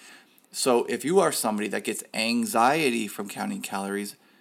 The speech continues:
uh, maybe you have a history of eating disorders where you obsessed over calories, there are certain pockets and groups of people that do not respond positively to tracking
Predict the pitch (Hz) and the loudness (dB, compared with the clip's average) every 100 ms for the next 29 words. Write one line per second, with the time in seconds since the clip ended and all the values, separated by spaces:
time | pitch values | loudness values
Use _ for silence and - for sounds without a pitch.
0 | _ _ _ 113 101 107 117 131 113 - | _ _ _ -2 0 0 0 0 0 -4
1 | 131 - 123 110 - 110 107 104 101 101 | -4 -4 -2 -4 -4 -6 -4 -6 -6 -4
2 | 98 98 98 95 104 104 104 104 - - | -2 -2 -4 -4 -6 -4 -4 -2 0 2
3 | 113 117 - 101 98 98 101 98 98 98 | 2 0 -4 -4 -4 -2 -2 -2 -4 -8
4 | - - - - 123 147 147 - 135 139 | -14 -20 -10 0 2 4 4 2 2 0
5 | 135 - 117 113 120 113 104 104 - 104 | -6 2 4 4 -6 -6 -6 -6 -8 -12
6 | - 98 101 101 - - - - 107 95 | -8 -8 -6 -8 -8 -20 -20 -8 -8 -4
7 | 123 135 143 123 131 - 113 104 - 110 | -2 2 2 0 -4 0 0 0 -2 2
8 | 107 107 101 107 101 101 98 - - - | 2 0 -8 -8 -6 -6 -6 -12 -20 -20
9 | - - - 131 113 110 98 92 | -18 -14 -8 2 4 4 -2 -8